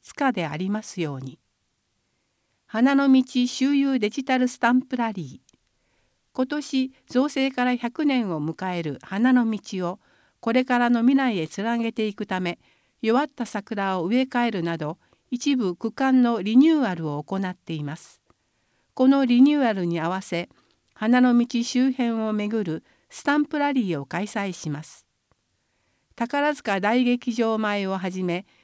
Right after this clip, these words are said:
周辺施設に設置した二次元コードを読み取り、クイズに正解すると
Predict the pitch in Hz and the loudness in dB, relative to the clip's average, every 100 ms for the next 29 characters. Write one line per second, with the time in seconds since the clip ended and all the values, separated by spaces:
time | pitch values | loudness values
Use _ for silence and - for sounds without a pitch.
0 | _ - 262 269 269 254 254 - 240 - | _ -2 2 2 4 4 4 2 -2 -2
1 | 175 170 175 - 202 - - 175 - - | -6 -4 -6 -6 -10 -10 -6 -6 -6 -4
2 | 208 240 269 285 277 277 277 247 180 151 | -2 0 0 2 2 0 0 2 0 -2
3 | 151 170 185 190 170 151 _ _ _ - | -2 -4 -4 -6 -6 -8 _ _ _ -4
4 | 311 294 254 196 175 220 247 240 220 - | 0 2 0 -2 -2 -2 -2 -2 -2 -4
5 | 208 202 190 190 | -8 -6 -6 -8